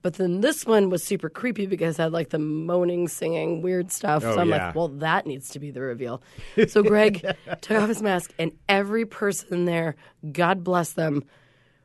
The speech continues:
Speaker 1: was sitting there creepily staring at Greg in their weird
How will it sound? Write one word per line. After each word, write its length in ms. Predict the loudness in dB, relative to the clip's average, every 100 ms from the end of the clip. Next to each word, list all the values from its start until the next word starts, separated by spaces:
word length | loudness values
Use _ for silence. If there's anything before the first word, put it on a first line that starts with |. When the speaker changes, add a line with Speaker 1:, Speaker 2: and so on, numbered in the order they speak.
| _
Speaker 1:
was 120 | -4 -2
sitting 240 | 0 0
there 140 | 0
creepily 500 | -2 -4 -6 -2 -4
staring 380 | -4 -4 -2 -2
at 100 | -2
Greg 360 | -2 -2 0 -2
in 160 | -6 -4
their 140 | -4
weird 420 | -4 -4 -2 -4